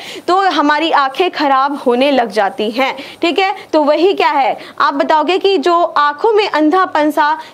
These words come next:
छाने लग जाता है, वही चीज़ है। ठीक है, क्लियर है यहाँ तक? हाँ बिल्कुल, हमें दिखाई नहीं देता है, आंखों के सामने धुंधला सा दिखाई देता है, और इसके अलावा, अ, जो विजन है, दृष्टि है, उसमें धुंधलापन दिखाई दे रहा है,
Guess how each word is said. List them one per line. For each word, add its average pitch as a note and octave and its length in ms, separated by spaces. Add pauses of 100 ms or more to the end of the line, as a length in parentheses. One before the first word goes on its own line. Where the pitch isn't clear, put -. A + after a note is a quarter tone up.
छाने D4+ 420
लग C4 160
जाता A3 340
है, A#3+ 320 (260)
वही C4+ 280
चीज़ A3+ 320
है। - 120 (380)
ठीक F4 140
है, F#4+ 320 (140)
क्लियर E4 280
है F#4 80
यहाँ F4+ 200
तक? F#4 220 (160)
हाँ D#4 220
बिल्कुल, E4+ 300
हमें G#4+ 280
दिखाई E4 480
नहीं G4 240
देता F#4 260
है, F#4 160
आंखों C#4+ 300
के E4+ 120
सामने E4 340
धुंधला D4+ 420
सा F4 140
दिखाई D4+ 340
देता C#4 280
है, D4+ 300 (280)
और D4+ 160
इसके D#4+ 220
अलावा, D#4 460 (320)
अ, C4 260
जो A#3 420
विजन D4+ 540
है, D4+ 200
दृष्टि D4 460
है, D#4 160
उसमें D4+ 300
धुंधलापन D#4+ 680
दिखाई C4+ 320
दे A#3+ 140
रहा B3+ 100
है, D#4+ 100